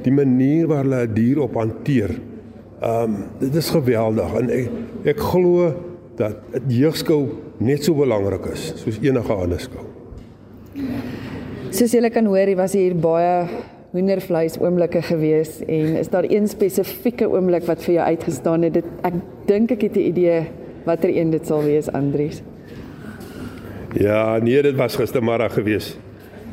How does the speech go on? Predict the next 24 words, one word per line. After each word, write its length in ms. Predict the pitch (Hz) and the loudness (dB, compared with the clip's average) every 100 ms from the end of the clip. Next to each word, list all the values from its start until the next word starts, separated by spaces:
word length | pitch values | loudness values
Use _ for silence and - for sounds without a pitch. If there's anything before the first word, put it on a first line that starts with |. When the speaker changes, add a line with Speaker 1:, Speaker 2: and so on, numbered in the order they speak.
| - - - | -14 -8 -2
Speaker 1:
Ons 160 | 120 | 0
het 180 | 117 113 | 2 2
laat 320 | 104 110 127 | 2 0 0
geraak, 420 | 127 120 117 104 | 0 2 0 0
ons 160 | 104 110 | -2 -2
het 80 | - | -2
gedruk 360 | 127 110 117 | 0 0 0
vir 200 | 120 123 | 0 -2
tyd, 320 | - 127 - 127 | 0 0 0 -2
ons 160 | 107 | 0
het 100 | 135 | 0
gedruk 240 | 117 113 113 | 2 0 0
vir 100 | 139 - | -2 2
tyd, 220 | 147 110 | 0 2
want 160 | 110 | 2
hier 100 | 113 | 2
was 180 | 113 110 | 2 2
'n 100 | 110 | 0
diner 400 | 107 101 107 131 | 2 2 4 4
wat 200 | 123 113 | 2 0
moet 160 | 113 - | -2 0
aangaan. 340 | 104 90 92 76 - - - - - - - - - | -2 -2 -4 -4 -10 -16 -14 -14 -14 -14 -14 -14 -4
En, 520 | - 123 123 123 123 117 | 2 4 4 4 2 2
uh, 280 | 107 104 | 2 0